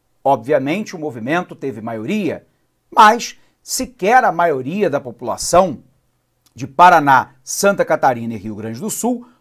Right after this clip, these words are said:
concordaram com o movimento. Resultado: o Brasil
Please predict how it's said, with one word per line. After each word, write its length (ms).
concordaram 880
com 180
o 80
movimento. 640
Resultado: 760
o 60
Brasil 540